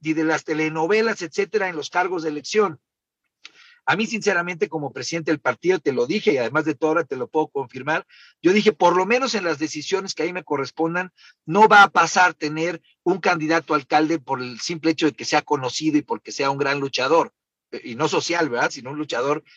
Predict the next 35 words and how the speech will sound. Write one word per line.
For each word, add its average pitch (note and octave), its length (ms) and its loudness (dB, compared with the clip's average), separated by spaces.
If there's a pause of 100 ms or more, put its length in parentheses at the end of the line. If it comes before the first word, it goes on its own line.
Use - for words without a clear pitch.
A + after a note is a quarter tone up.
(120)
literalmente, C#3+ 680 -2
de A2+ 60 0
la A2+ 100 -2
lucha C3+ 260 -6
libre. E3 400 -4 (400)
Eh, D3 220 4 (480)
creo A#3+ 260 6
que A#3+ 240 4 (480)
la F3+ 220 -2
improvisación E3 1080 -2 (600)
es F#3 180 -2
una G#3+ 200 0
de G3 100 0
las E3+ 160 -2
críticas G3+ 480 -6
que D#3 100 -4
se E3+ 140 -2
ha E3 60 -2
tenido, E3 540 -4 (300)
eh, D3 220 2
especialmente D3+ 600 -2
al D#3 80 -4
partido D3 360 -4
en D3 80 -4
el C3+ 100 -12
poder, E3 280 0
al, A#2+ 160 -6
al B2+ 180 0
actual F#3 380 0
partido D#3 360 -2
en C#3+ 80 -6
el B2 120 -14
poder. A2+ 360 -6
Creo E3 160 2
que F#3 260 0